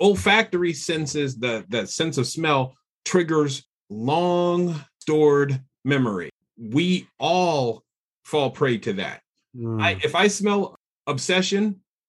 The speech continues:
Speaker 1: by Calvin Klein, hoo-wee, I remember the first time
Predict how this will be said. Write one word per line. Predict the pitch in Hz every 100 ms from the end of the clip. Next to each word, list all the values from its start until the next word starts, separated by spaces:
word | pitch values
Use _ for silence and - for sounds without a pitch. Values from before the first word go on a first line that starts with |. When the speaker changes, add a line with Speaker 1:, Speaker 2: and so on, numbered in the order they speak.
| _
Speaker 1:
by | 143
Calvin | 139 175 180 170
Klein, | 165 202 208 208 190 _ _ _
hoo-wee, | - 381 370 320 370 427 349 - _ -
I | 165 233
remember | 208 170 170 156
the | 117
first | - 196 226 -
time | 175 190 196 196